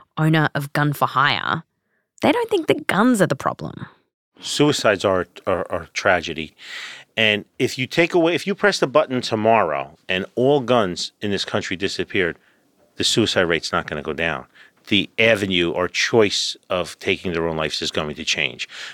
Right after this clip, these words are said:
Speaker 2: Hanging, drowning, asphyxiation, pills, whatever it may be, that's all that's gonna happen. It's just that the, the firearm is a very easy tool,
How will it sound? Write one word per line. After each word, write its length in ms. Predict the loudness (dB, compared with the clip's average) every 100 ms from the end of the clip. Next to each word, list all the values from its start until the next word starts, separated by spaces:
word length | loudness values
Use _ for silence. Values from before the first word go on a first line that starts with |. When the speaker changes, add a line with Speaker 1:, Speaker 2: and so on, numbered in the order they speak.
| -6
Speaker 2:
Hanging, 560 | -2 0 0 -2 -4
drowning, 560 | -2 0 0 0 -4 -6
asphyxiation, 1000 | -8 -8 -8 -6 -2 -2 0 -2 -4 -8
pills, 480 | -4 0 2 0 -2
whatever 440 | 0 0 0 -2
it 80 | -2
may 220 | -2 -4
be, 340 | 0 2 2 -2 -14 -20 -10 0
that's 280 | 0 2
all 120 | -2 -4
that's 180 | -4
gonna 200 | -6 -6
happen. 360 | -6 -8 -6 -8
It's 180 | -6 -2
just 160 | -2 -2
that 100 | -4
the, 120 | -6
the 280 | -6 -6 -4
firearm 520 | 0 2 2 0 -2
is 100 | -6
a 40 |
very 280 | -2 -2 -2
easy 380 | -4 -4 -4 -4
tool, 460 | -2 0 0 -2